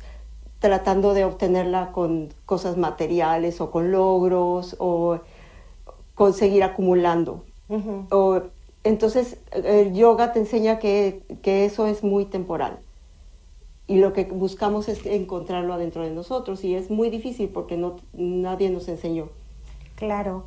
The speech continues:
Speaker 1: Y, em, a partir, o sea, yoga en general, porque hay, hay varios métodos de yoga, como dices,
Speaker 2: Eh,
Speaker 1: el que
Speaker 2: eso
Speaker 1: yo
Speaker 2: me
Speaker 1: practico.
Speaker 2: parece como, eh,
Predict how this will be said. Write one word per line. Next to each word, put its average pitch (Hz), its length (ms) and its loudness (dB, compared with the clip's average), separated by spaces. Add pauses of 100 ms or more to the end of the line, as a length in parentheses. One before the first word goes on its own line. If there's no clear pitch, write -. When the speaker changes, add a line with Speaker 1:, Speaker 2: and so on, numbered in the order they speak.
Speaker 1:
Y, 196 260 2
em, 180 460 -2
a 190 140 -2
partir, 208 440 0
o 202 100 -2
sea, - 140 -8
yoga 233 460 0
en 208 200 2
general, 185 600 -4 (340)
porque 185 280 -4
hay, 175 320 -2
hay 175 140 -2
varios 175 360 -2
métodos 170 440 -4
de 156 120 -8
yoga, 165 340 -8
como 175 180 -4
dices, 175 260 -6
Speaker 2:
Eh, 262 140 -2
Speaker 1:
el - 40 -14
que 170 80 -4
Speaker 2:
eso 165 140 -2
Speaker 1:
yo 156 60 2
Speaker 2:
me 160 140 4
Speaker 1:
practico. - 380 0
Speaker 2:
parece 262 200 -4
como, 208 480 -4
eh, 208 100 -4